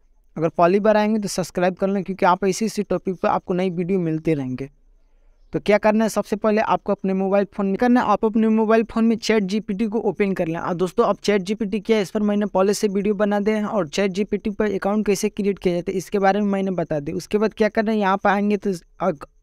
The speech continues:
एक ऑप्शन मिल जाएगा, यहाँ पर रेटिंग का। तो क्या करना है, इस वाले ऑप्शन पे क्लिक करेंगे। उसके बाद इस वाले ऑप्शन पे क्लिक करेंगे, आपको जैसा कहानी वीडियो चाहिए यहाँ पर सर्च कर सकते हैं। जैसे मैंने एक कहानी वीडियो आपको सर्च करके दिखाता हूँ यहाँ पर।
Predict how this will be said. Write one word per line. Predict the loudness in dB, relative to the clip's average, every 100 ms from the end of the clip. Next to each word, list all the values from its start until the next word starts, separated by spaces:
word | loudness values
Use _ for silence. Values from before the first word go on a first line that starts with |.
| _ -2
एक | 0
ऑप्शन | 2 0 0 2
मिल | 2
जाएगा, | 2 2
यहाँ | 2 2 0
पर | 0 -4 -6 _ _ _ _ _ _ _ _ -2
रेटिंग | 0 0 0 -2
का। |
तो | -2 -2
क्या | -2
करना | 0 0
है, | 0
इस | 0
वाले | 0 2
ऑप्शन | 0 0 -2 -2
पे | -2
क्लिक | -2 -4 -2
करेंगे। | -6 -4 -6 -10 -14 _ _ _ _ _ _ _ _ _ _ _ -8
उसके | -4 0
बाद | 2 2
इस | 2
वाले | 2 2
ऑप्शन | 0 0 0
पे | 0
क्लिक | 0 -2 0
करेंगे, | 0 0 0
आपको | -2 -2 -2
जैसा | 0 0 0
कहानी | 0 0 0 0
वीडियो | 0 -2 -2
चाहिए | 0 0 4
यहाँ | 4 4
पर | 2 -2
सर्च | -2 -10 -12 -2 -2 0
कर | -4
सकते | -4 -4 -4
हैं। | 0
जैसे | 0 0
मैंने | 0 0 0
एक | -2 -2
कहानी | -2 0
वीडियो | 0 0 -2 0
आपको | -2 -2
सर्च | -2 -2 -2
करके | -4 -2 -2
दिखाता | -2 -4 -4 -4
हूँ | -6
यहाँ | -8
पर। | -10 _